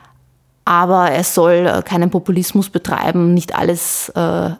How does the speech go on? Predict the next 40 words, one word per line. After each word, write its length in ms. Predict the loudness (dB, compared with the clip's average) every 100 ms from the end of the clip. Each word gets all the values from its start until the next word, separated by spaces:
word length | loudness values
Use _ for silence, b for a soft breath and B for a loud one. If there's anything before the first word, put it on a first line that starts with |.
| -4
ja, 300 | -2 -2 -4
auf, 200 | -8 -6
auf 340 | -6 -8 -6
eine 320 | -4 0 0
Gruppe, 480 | 0 -2 0 0 0
auf 80 | 0
meine, 300 | 0 0 -2 -6
auf 140 | -6
eine 220 | -2 0
Menschengruppe 640 | 0 0 -2 -2 -2 -4 -4
fokussieren. 720 | -6 -4 -6 -2 0 0 -2 B B B B B
Das 160 | -14 -6
heißt, 180 | -4 -2
es 140 | -2
soll 160 | 0 2
auch 160 | 2
wirklich, 480 | 0 -2 -2 -4 -4
äh, 320 | -2 0 -2 -6 _ _ _ _ _ 0
mit 260 | 0 0
dem, 260 | 0 2 2
mit 200 | 2 0
der 60 | -2
Bevölkerung, 760 | -2 -2 0 0 0 2 0
äh, 40 | 0
ähm, 640 | 0 0 0 -2 -4 -4 -2
ähm, 120 | -4
sprechen, 640 | -4 -6 -6 -4 -2 0
mit 220 | 0 0
Migrantinnen, 760 | -2 -2 -2 -2 -2 0 -2 -4 B B B -4
äh, 140 | 0
mit 260 | 0 0 0
muslimischen 580 | -2 0 0 0 -2
Einwanderinnen 680 | -4 -2 0 0 0 0 0
schauen, 400 | 0 0 0 0
was, 320 | -2 -4 -8 -8
wie 80 | -6
sehen 300 | -2 0 0
sie 160 | 0 0
das? 380 | 0 0 -4 -4
Äh, 260 | -2 -2